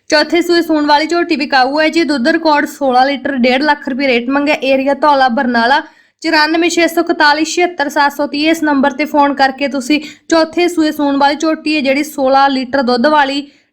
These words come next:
ਡੇਢ ਲੱਖ ਰੁਪਏ ਦੇ ਵਿੱਚ ਖਰੀਦ ਸਕਦੇ ਹੋ। ਸੋ ਅੱਜ ਦੀ ਵੀਡੀਓ ਕਿਵੇਂ ਲੱਗੀ, ਕੁਮੈਂਟ ਕਰਕੇ ਜ਼ਰੂਰ ਦੱਸਿਆ ਕਰੋ। ਨਵੇਂ ਆਏ ਵੀਰ, ਚੈਨਲ ਨੂੰ ਸਬਸਕ੍ਰਾਈਬ ਕਰ ਲਿਓ ਤਾਂ ਕਿ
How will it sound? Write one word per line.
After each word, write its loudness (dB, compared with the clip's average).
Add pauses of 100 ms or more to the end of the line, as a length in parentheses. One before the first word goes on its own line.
ਡੇਢ 0
ਲੱਖ 0
ਰੁਪਏ -4
ਦੇ -2
ਵਿੱਚ -6
ਖਰੀਦ -2
ਸਕਦੇ 0
ਹੋ। 0
ਸੋ 0
ਅੱਜ -2
ਦੀ -4
ਵੀਡੀਓ -2
ਕਿਵੇਂ -2
ਲੱਗੀ, -4
ਕੁਮੈਂਟ 0
ਕਰਕੇ 0
ਜ਼ਰੂਰ 2
ਦੱਸਿਆ 0
ਕਰੋ। 0
ਨਵੇਂ 2
ਆਏ 0
ਵੀਰ, -2
ਚੈਨਲ 0
ਨੂੰ -4
ਸਬਸਕ੍ਰਾਈਬ 0
ਕਰ 2
ਲਿਓ 0
ਤਾਂ 0
ਕਿ -10